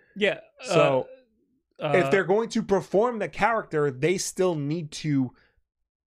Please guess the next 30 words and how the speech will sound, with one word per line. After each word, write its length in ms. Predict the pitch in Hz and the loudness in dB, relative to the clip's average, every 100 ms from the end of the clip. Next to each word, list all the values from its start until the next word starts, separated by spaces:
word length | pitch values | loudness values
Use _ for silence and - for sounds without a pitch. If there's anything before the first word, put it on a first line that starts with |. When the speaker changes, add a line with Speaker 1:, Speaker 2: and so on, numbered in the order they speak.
| - 117 | -16 -2
Speaker 2:
give 220 | 165 147 | -2 -2
consent 480 | - 143 - 170 165 | -4 -6 -4 -6 -6
to 100 | 156 | -10
perform 440 | 147 131 151 156 | -10 -8 -6 -6
the 60 | 123 | -8
character. 480 | - 165 147 110 - | -8 -6 -6 -8 -2
Speaker 1:
Mark 260 | 190 233 226 | 0 0 0
Hamill 300 | 196 185 151 | -2 0 -2
said 240 | - 139 | 0 -2
that 120 | 135 | -2
he's 140 | 131 117 | -4 -6
cool 200 | 147 127 | -6 -6
with 100 | 113 | -6
being 180 | 120 113 | -8 -8
just 200 | 113 - | -12 -10
straight 180 | 131 | -8
up 140 | 113 123 | -8 -10
replaced, 500 | 113 131 120 - _ | -16 -16 -16 -20 _
Speaker 2:
Yeah. 220 | 123 107 - | -6 -6 -6
Speaker 1:
which 120 | 139 | -10
I 60 | 123 | -8
think 160 | 120 | -6
is 140 | 104 123 | -8 -10
what 160 | 104 | -12
they 100 | 123 | -12
absolutely 520 | 123 113 - - - | -12 -14 -14 -14 -12
need 180 | 139 - | -12 -14
to 80 | 151 | -14
do. 80 | 151 | -12
Speaker 2:
Mm-hmm. 160 | 107 | -12